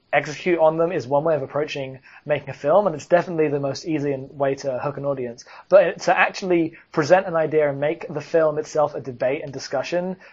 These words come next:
that eventually comes to a conclusion, like, that's, it's essentially what all Star Trek episodes are, and that's one of my favorite things. So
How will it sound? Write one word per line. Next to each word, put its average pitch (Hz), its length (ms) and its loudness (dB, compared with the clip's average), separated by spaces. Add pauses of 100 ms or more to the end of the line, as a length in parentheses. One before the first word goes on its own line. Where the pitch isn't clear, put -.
(120)
that 139 160 -2
eventually 135 360 -6
comes 151 240 -4
to 147 120 -4
a - 20 -4
conclusion, 147 720 -6 (240)
like, 147 340 -6 (340)
that's, 208 320 6
it's 196 360 -4
essentially 208 440 2
what 165 280 8
all 175 320 8
Star 175 240 8
Trek 143 160 -6
episodes 131 340 -6
are, 127 240 0
and 131 80 -6
that's 143 240 0
one 143 100 0
of 135 60 -4
my 131 60 -4
favorite 123 260 -6
things. 113 400 -10 (240)
So 127 400 0